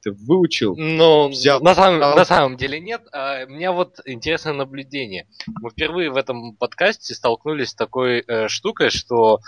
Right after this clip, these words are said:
Speaker 2: мы смотрим с Максом на книгу с кардинально разных точек зрения. Я смотрю с профессиональной, Макс смотрит скорее с обывательской, потому что,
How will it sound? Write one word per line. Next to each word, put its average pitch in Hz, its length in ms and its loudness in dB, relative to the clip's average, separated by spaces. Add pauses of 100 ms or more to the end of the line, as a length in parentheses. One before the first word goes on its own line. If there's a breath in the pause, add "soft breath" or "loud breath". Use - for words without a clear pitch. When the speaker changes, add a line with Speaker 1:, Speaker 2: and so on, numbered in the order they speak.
(320 loud breath)
Speaker 2:
мы 165 200 6
смотрим 139 520 2
с - 100 -8
Максом 113 540 2
на 107 380 -2
книгу 135 480 -4
с - 100 -8
кардинально 127 580 2
разных 113 360 2
точек 110 340 -2
зрения. 98 400 -4
Я 113 140 0
смотрю 127 300 -6
с - 40 -8
профессиональной, 127 680 2
Макс 143 300 2
смотрит 131 360 -2
скорее 113 340 2
с - 80 -6
обывательской, 123 680 2
потому 101 320 -10
что, - 260 -4